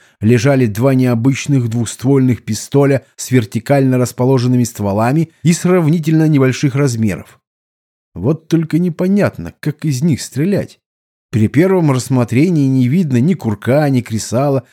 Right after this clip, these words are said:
ни затравочной полки, как и самого кремня. Пётр взял пистолет в руки. Ничего так лежит, очень удобно.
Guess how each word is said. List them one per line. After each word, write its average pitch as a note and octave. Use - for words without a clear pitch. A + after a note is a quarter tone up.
ни E3+
затравочной D#3+
полки, C3+
как -
и E3+
самого F#3+
кремня. A2+
Пётр G#2+
взял G2+
пистолет A#2+
в A#2+
руки. F#2
Ничего F#2
так C3
лежит, D#3
очень D3
удобно. D3